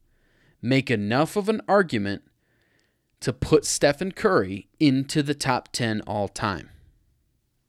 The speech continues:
My answer is no. Top fifteen?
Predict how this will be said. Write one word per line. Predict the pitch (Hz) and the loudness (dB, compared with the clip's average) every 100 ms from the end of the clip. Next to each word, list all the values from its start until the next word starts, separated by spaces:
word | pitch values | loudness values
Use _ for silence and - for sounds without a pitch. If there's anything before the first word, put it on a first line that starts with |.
| _ _ _ _ _ _ _ _ _ _ _ _ _ _ _ - | _ _ _ _ _ _ _ _ _ _ _ _ _ _ _ -2
My | 101 | 2
answer | 104 101 98 107 | 2 2 0 -2
is | 104 107 101 | -2 -2 -4
no. | 104 101 50 - - - - _ _ _ _ _ _ _ _ _ _ _ - | -2 -2 -2 -12 -20 -20 -20 _ _ _ _ _ _ _ _ _ _ _ -4
Top | - 113 - | 2 2 2
fifteen? | 110 101 - 156 202 254 294 | -2 -2 -2 0 4 4 0